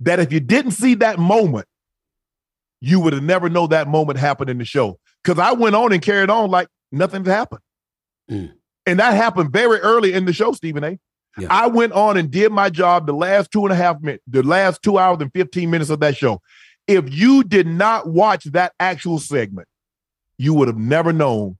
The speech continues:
Speaker 1: Skip and I had an issue. That's how well I compartmentalized what had transpired. And I think athletes do a great job of compartmentalizing,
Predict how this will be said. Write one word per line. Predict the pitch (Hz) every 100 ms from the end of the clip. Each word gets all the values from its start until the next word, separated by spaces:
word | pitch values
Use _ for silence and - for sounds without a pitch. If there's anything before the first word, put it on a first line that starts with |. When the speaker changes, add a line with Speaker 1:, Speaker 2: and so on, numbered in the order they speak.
| _
Speaker 1:
Skip | - - 143
and | 127
I | 127
had | 123 123
an | 113
issue. | 110 98 92 80 _ _ _ -
That's | 95 147 175 175
how | 156 151
well | 139 147 127 104 113 _ _ -
I | 135
compartmentalized | - 131 117 - 127 120 117 135 170 165 135 110 90 85 _ _ _ -
what | 113 151 135
had | 131 127
transpired. | - 143 127 - 135 120 90 80 _ _ _ -
And | 131
I | 131
think | 156 143
athletes | 147 165 151 139 113 - - _ _ _ -
do | 113 131
a |
great | 101 143 165
job | 120 147 147 131
of | 107
compartmentalizing, | 135 120 135 127 117 156 190 151 117 101 98